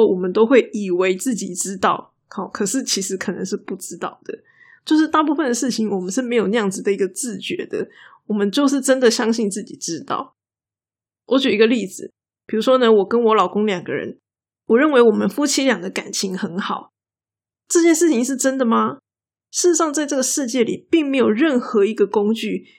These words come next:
可以去测量两个人之间的感情到底是如何。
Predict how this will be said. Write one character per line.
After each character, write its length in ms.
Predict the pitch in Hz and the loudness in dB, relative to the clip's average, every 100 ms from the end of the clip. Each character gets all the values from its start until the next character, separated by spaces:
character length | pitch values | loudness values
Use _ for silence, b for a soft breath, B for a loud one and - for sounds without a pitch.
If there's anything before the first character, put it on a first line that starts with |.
| b | b
可 160 | - | 0
以 100 | 302 | 2
去 160 | 208 262 | 2 0
测 400 | 226 - 330 285 | -2 0 2 4
量 300 | 170 147 160 | 4 0 -2
两 180 | 196 165 | -2 -4
个 120 | 190 | -2
人 120 | 185 | -2
之 140 | 196 226 | -2 -4
间 180 | 262 | -2
的 80 | 254 | -2
感 320 | 202 - 123 | -2 -2 -4
情 360 | 98 - - 160 | -6 -8 -6 -4
到 160 | 220 208 | -2 -2
底 100 | - | -4
是 160 | - | -6
如 260 | 175 180 196 | -6 -8 -12
何。 240 | - - | -8 -8